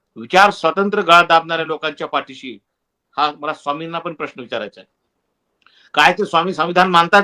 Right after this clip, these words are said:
का? त्या स्वामी कोणा-, कोणत्या प्रवृत्तीच्या पाठीशी? संविधान जपणाऱ्या लोकांच्या पाठीशी की संविधान विद्रोह करणाऱ्या लोकांच्या पाठीशी? हा पण प्रश्न मला या प्रसंगी पडतो. छत्रपती शिवराय व संभाजीराजे यांनी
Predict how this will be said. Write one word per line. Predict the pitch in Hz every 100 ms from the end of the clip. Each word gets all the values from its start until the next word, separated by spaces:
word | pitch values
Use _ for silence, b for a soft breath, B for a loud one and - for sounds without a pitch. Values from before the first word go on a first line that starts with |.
| 196
का? | 175 - _ _ _ _ _ _ _ _ _ _ _ _ _ _ _ -
त्या | 143 170 - _ _ _ _ 127
स्वामी | _ 123 151 214
कोणा-, | 180 180 196 _
कोणत्या | 165 175 233
प्रवृत्तीच्या | 247 247 208 254
पाठीशी? | 214 202 151 123 - _ _ _ _ _ _ _ _
संविधान | - 143 185 202 220
जपणाऱ्या | 202 196 208 220
लोकांच्या | 202 226 214 226
पाठीशी | 233 214 220 254
की | 240
संविधान | 220 214 220 226
विद्रोह | 202 214 220
करणाऱ्या | 202 190 196
लोकांच्या | 190 185 180
पाठीशी? | 175 147 139 - 95 _ _ _ _
हा | - 156
पण | 226
प्रश्न | 214 185 190 214 _ _ _
मला | 160 175
या |
प्रसंगी | 165 151 147 127
पडतो. | 117 - _ _ _ _ _ _ _ _ _ _ _ _ -
छत्रपती | 131 170 180 180
शिवराय | 147 165 185
व | 196
संभाजीराजे | 160 151 156 165 147 175 156
यांनी | 131 135 160